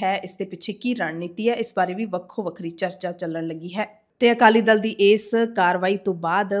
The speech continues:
ਪਰਮਿੰਦਰ ਸਿੰਘ ਢੀਂਡਸਾ ਦੀ ਤਿੱਖੀ ਪ੍ਰਤੀਕਿਰਿਆ ਆਈ ਹੈ।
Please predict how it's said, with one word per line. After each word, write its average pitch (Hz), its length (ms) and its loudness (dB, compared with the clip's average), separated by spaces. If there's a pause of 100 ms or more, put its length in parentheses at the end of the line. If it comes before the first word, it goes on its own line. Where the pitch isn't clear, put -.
(100)
ਪਰਮਿੰਦਰ 240 440 -4
ਸਿੰਘ 220 340 -4
ਢੀਂਡਸਾ 185 440 -4
ਦੀ 180 140 -4
ਤਿੱਖੀ 196 420 -8
ਪ੍ਰਤੀਕਿਰਿਆ 180 760 -4
ਆਈ 170 300 -6
ਹੈ। 214 100 2